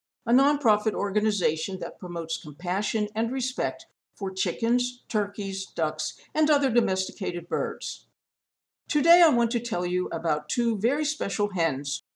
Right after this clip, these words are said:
who came to live in our sanctuary, Freda Flower and Mavis. Chickens, in my experience, have a core identity and sense of themselves as chickens,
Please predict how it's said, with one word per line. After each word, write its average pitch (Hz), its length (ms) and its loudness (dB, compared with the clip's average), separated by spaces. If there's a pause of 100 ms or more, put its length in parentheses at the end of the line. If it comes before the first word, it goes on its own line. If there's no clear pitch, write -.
(120)
who 262 80 2
came 285 240 2
to 285 160 -2
live 190 340 0
in 196 160 -4
our 165 300 -2
sanctuary, 143 840 -4 (880)
Freda 233 400 4
Flower 156 640 0 (160)
and 175 340 -2 (140)
Mavis. 160 840 -2 (920)
Chickens, 240 600 2
in 185 180 -2
my 202 220 2
experience, 156 880 -4 (220)
have 240 200 0
a 208 120 -2
core 277 500 0
identity 185 840 0
and 160 160 -6
sense 247 320 2
of 233 180 -4
themselves 175 760 2
as 180 220 -2
chickens, - 720 -4